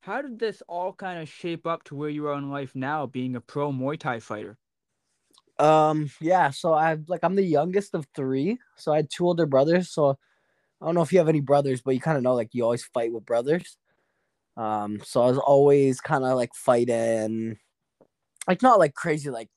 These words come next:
Speaker 2: fist fights, but, like, we were always, like, fighting as whatever, like, roughhousing. And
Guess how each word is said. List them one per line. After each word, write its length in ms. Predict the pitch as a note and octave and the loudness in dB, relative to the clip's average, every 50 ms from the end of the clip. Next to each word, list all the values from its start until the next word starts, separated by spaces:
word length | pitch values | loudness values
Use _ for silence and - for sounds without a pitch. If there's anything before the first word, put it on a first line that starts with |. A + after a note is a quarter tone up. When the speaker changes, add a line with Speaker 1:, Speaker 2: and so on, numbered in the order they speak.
| _ | _
Speaker 2:
fist 240 | - C3 C3+ - - | -8 -8 -8 -6 0
fights, 240 | - E3 D#3+ E3 - | 2 2 2 2 -2
but, 120 | - C#3 B2+ | -6 -6 -4
like, 140 | C3 B2+ | -4 -4
we 60 | D3+ D#3 | -4 -4
were 60 | C#3+ | -4
always, 180 | B2 B2 A2+ | -4 -6 -8
like, 120 | - - _ | -14 -14 _
fighting 320 | - C3 B2 A#2 A#2 A#2 A#2 | -6 -4 -4 -4 -6 -8 -10
as 180 | A#2 A2 A2+ | -10 -10 -6
whatever, 300 | C3+ C#3 B2+ A#2 G#2+ A2 | -6 -4 -4 -4 -6 -8
like, 140 | A2 G#2+ G#2 - | -12 -12 -10 -8
roughhousing. 840 | A#2+ B2 A#2+ A#2+ - C#3 B2+ A#2+ A#2+ A#2 A2+ C3 B2 A#2+ A#2 A#2 A#2 | -6 -4 -4 -4 -6 -6 -4 -4 -4 -4 -6 -8 -8 -8 -8 -8 -8
And 180 | A2 G#2+ A2 A#2 | -8 -8 -10 -10